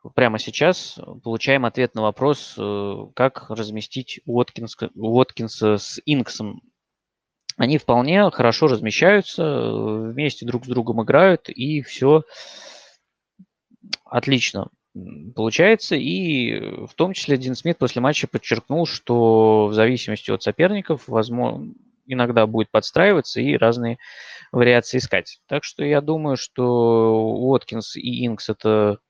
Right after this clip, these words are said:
интересная пара, и им, конечно, нужно еще взаимодействие прокачать, потому что одна из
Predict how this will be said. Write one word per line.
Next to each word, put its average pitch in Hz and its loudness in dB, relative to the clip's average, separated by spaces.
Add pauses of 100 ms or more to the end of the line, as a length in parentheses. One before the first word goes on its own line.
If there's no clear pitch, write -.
(140)
интересная 117 2
пара, 156 4 (580)
и 160 0 (260)
им, 147 -6
конечно, 131 2
нужно 120 -2
еще 113 -4
взаимодействие 113 4 (200)
прокачать, - 0
потому 110 -2
что 107 2
одна 110 2
из 107 -4